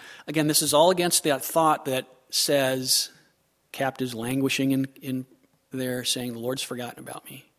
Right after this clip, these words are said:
And, um, for those in the doghouse, when we go there, you know, it's easy to think that the Lord is done with me. No, he's not.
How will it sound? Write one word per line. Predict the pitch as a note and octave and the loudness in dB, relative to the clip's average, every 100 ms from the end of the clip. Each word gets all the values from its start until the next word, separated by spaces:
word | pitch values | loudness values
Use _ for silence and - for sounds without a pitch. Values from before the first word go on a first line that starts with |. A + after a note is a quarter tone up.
| _ _ _ - | _ _ _ -8
And, | B2 A#2+ A#2 | -6 -4 -6
um, | B2+ A#2 A2+ B2 - _ _ _ _ _ | -8 -10 -16 -20 -20 _ _ _ _ _
for | - B2+ | -10 -4
those | C3 C3+ C3 | 0 0 0
in | C3+ | -2
the | B2 | -2
doghouse, | B2 B2 B2 B2 A2+ A#2+ - | 0 0 -2 -4 -4 -4 -4
when | B2+ | -4
we | B2 | -2
go | B2+ B2+ | -2 -2
there, | B2+ B2 B2 A#2+ B2 _ _ _ _ | -2 -2 -4 -6 -14 _ _ _ _
you | C3 | -14
know, | B2 A#2+ | -10 -6
it's | - | -4
easy | C3 C3+ | -2 -2
to | C3+ | -4
think | - D#3+ B2+ - | -2 -2 -2 -8
that | - | -14
the | |
Lord | A#2 A#2+ B2+ | -6 -4 -4
is | B2+ | -6
done | C3 C3 | -6 -6
with | A#2+ | -8
me. | G#2 | -10
No, | C3 D#3 | -8 -6
he's | - | -6
not. | A2+ F2+ - | -8 -14 -16